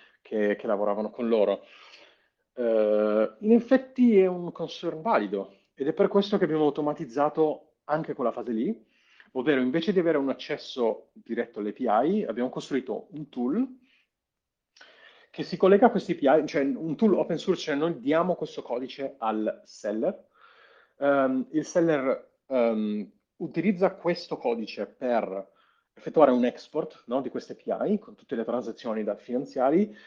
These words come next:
eh, e se vuole può anonimizzare questi dati, cioè invece di avere, no, il, il token, cioè il, ehm, il, proprio l'identificativo del merchant, c'è un token, ehm,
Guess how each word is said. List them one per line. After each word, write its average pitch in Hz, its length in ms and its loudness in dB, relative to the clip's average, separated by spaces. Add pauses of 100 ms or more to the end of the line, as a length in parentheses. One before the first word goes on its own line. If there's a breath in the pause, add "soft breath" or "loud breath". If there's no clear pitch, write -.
(240 loud breath)
eh, 123 420 4
e 147 240 0
se - 160 -4
vuole 147 400 4
può 127 640 2 (160)
anonimizzare 139 640 -2
questi - 200 -18
dati, 110 400 -4
cioè 113 200 -4
invece 113 420 -4
di 110 200 -2
avere, 110 440 0
no, 98 260 -8
il, 110 280 -6
il 107 240 -8
token, 110 520 -4 (220 loud breath)
cioè 135 160 0
il, 120 260 2
ehm, 104 440 2
il, 101 560 -6
proprio 110 260 -2
l'identificativo 127 800 0
del 113 140 4
merchant, 123 640 0
c'è 120 160 -6
un 107 160 -4
token, 110 500 -2 (460 loud breath)
ehm, 95 1200 -2